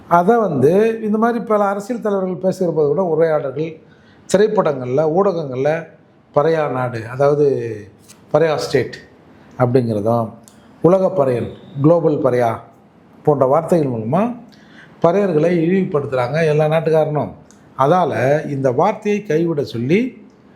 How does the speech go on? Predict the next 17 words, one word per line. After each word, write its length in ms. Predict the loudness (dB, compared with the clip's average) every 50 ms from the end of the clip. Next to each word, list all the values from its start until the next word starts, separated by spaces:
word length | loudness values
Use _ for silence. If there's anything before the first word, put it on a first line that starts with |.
| -20 -20 -20 -16 -4 0
ஐக்கிய 440 | 2 2 2 2 2 2 2 2
நாடுகள்ல 500 | 2 -2 -6 -6 -6 -8 -8 -8 -6 -6
வ-, 240 | -4 -4 -4 -4 -4 -6
வற்புறுத்துறோம். 500 | -6 -6 -2 -2 -2 -2 -4 -8 -10 -10 -12 -16 -20 -20 -20 -20 -20 -20 -20 -20 -20 -20 -20 -20 -20 -10 -4 0
அதே 220 | 2 2 4 2
மாதிரி 600 | 2 0 -2 -2 0 2 2 2 2 2 -2 -4 -8 -16 -20 -16 -12 -10 -10 -10 -12 -16 -20 -20 -20 -20 -10 -2 0
பறையர் 460 | 2 2 4 4 4 4 2 2 2
என்னும் 260 | 2 2 2 0 0 0
சொல்லாடலை 440 | 0 0 2 2 2 0 -2 -4 -6
சமூகத்திலிருந்து 880 | -6 -4 -4 -4 -2 -2 -2 -2 -2 -2 -4 -4 -4 -4 -4 -4 -2 0
ஒதுக்கி 340 | 0 0 0 -2 -2 -2 -2
வைக்கப்பட்டவர்கள் 840 | -2 -2 -4 -6 -4 -4 -4 -2 0 0 0 0 0 -2 -2 -4 -10 -18 -20 -20 -20 -20 -20 -20 -20 -8 -2 0
என்ற 220 | 2 2 2 0
பொருளில் 460 | 0 0 0 0 2 2 0 0 0
ஆங்கில 520 | -4 -2 0 0 0 0 -2 -2 -2 -4 -4
சொல் 240 | -4 -6 -4 -2
அகராதியில 720 | -2 -2 -2 -2 -2 -2 -2 -2 -6 -8 -6 -4 -2 -2